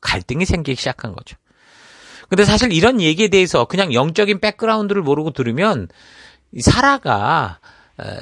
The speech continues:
마치 이제 재산 싸움이나 감정 싸움을 하는 것처럼만 보일 수 있거든요. 그러니까 우리도 마찬가지로 역사적인 이런 백그라운드를 모르고 이 이야기를 읽어가면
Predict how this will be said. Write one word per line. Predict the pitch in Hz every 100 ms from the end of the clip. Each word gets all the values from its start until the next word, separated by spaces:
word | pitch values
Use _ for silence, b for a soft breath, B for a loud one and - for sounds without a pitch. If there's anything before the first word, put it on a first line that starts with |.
| - - -
마치 | - - - 226
이제 | 202
재산 | 202 - - - 196
싸움이나 | 190 196 175 165 170
감정 | - - 110 143 247 285
싸움을 | 247 240 226 196
하는 | 175 190
것처럼만 | 165 143 - 139 135 127
보일 | - 117
수 | - 117
있거든요. | 98 87 90 151 _ _ _ _ _ _ _ _ _ -
그러니까 | 196
우리도 | 202 220
마찬가지로 | 175 135 190 175 165 175
역사적인 | 131 123 - - 185 160 160 165
이런 | 127 139
백그라운드를 | 190 - 185 165 151 147 139
모르고 | 107 120 139
이 | 147 165
이야기를 | 151 127 123 131 143
읽어가면 | 101 104 107 120 226 180